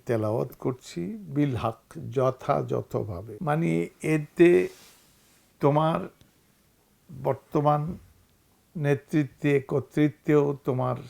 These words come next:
সবক আছে। এর থেকে তুমি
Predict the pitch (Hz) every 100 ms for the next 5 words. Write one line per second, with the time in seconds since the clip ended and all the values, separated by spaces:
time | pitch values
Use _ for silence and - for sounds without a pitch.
0 | - - - 135 135 131 - 113 - 120
1 | 104 - _ _ _ _ _ 139 135 _
2 | 151 135 139 127 - 131 127 127